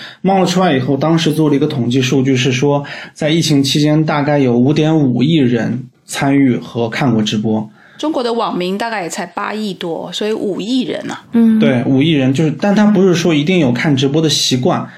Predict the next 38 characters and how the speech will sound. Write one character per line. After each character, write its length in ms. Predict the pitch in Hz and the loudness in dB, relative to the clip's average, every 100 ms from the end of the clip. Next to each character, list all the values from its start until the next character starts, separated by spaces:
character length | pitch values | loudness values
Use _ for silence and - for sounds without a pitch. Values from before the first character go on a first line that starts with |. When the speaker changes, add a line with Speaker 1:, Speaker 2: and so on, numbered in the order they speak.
| - | -12
Speaker 1:
是 120 | - | -6
进 200 | 131 - | -2 2
了 100 | 170 | 2
直 160 | 123 135 | 2 2
播 140 | 127 | 2
间 180 | 139 156 | 2 0
看 220 | 160 190 | 0 0
了 80 | 151 | 2
直 160 | 120 127 | 2 0
播， 340 | 120 135 143 147 - - - | 0 0 0 -2 -10 -12 -2
完 240 | 127 175 | 0 2
成 200 | 180 147 | 2 2
了 80 | 151 | 2
零 200 | 131 143 | 2 2
到 160 | 151 | 0
一 140 | 139 156 | 0 0
的 80 | 156 | 0
扫 260 | - 110 | -2 0
盲。 320 | 107 104 107 175 - - | 2 2 0 -4 -8 -6
直 180 | 139 | -2
播 160 | 139 165 | 0 2
这 80 | 165 | 2
个 80 | 147 | 0
形 280 | - 127 | 0 0
态 300 | 127 165 135 | 0 0 0
从 280 | 120 - 127 | -2 0 0
二 140 | 147 143 | 2 2
零 160 | 147 | 2
一 80 | 170 | 2
四、 300 | 180 - 190 | 0 0 0
一 140 | 151 | 2
三、 280 | 165 180 175 | 0 2 2
一 40 | 180 | 0
四 180 | 185 | 2
年 200 | 147 123 | 2 2
开 180 | 120 143 | 0 0
始 200 | 139 151 | 0 0
起， 420 | 147 - - 117 | -2 -2 -2 -6